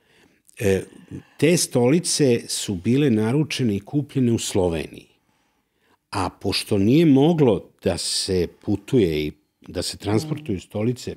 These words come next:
Speaker 1: normalnim putem, onda je muci iskombinovao da iz nekog dela Slovenije, Ljubljane, na primjer, budu transportovane stolice do Kopra, pa Jadranskim morem do Bara,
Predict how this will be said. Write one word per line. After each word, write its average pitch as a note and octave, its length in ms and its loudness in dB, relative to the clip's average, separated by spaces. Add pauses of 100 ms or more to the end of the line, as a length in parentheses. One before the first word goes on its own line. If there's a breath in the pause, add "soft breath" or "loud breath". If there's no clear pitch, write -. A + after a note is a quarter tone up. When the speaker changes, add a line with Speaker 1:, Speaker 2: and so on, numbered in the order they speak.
Speaker 1:
normalnim F2+ 680 -4
putem, D#3 480 -6 (500 soft breath)
onda C#3 280 2
je F2+ 80 0
muci A#2+ 600 0 (540)
iskombinovao A2+ 920 0 (160)
da G2+ 220 -6
iz F2+ 320 -4 (380)
nekog F#2 520 -6
dela E2+ 300 -2
Slovenije, A2+ 720 0
Ljubljane, G2 640 0
na C3 120 0
primjer, B2 420 0 (300)
budu F2+ 400 -6
transportovane G2 840 -4
stolice - 520 -4
do D2 180 -12
Kopra, D#3 600 -2 (600 loud breath)
pa E2+ 360 -4
Jadranskim G#2 760 2
morem F2+ 380 4
do D2+ 200 -2
Bara, C#3+ 600 2